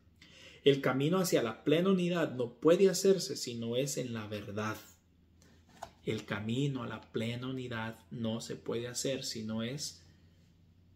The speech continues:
en la verdad. En la verdad. Por eso es de que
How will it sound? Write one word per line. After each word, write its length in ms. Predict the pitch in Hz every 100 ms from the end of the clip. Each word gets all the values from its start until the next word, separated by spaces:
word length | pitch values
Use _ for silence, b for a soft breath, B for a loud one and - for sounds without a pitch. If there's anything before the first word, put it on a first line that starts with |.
| _ _
en 400 | 147 160 170 175 - _ -
la 580 | 202 117 123 127 143 - _ _ _ -
verdad. 960 | 113 107 - - _ _ - 110 - - - _ _ _ _ _ _ _ _ _ _ _ _ -
En 220 | 151 147 123
la 80 |
verdad. 340 | 104 101 98 - - _
Por 160 | - 123
eso 220 | 131 156
es 80 | 151
de 120 | 147
que 380 | 139 117 B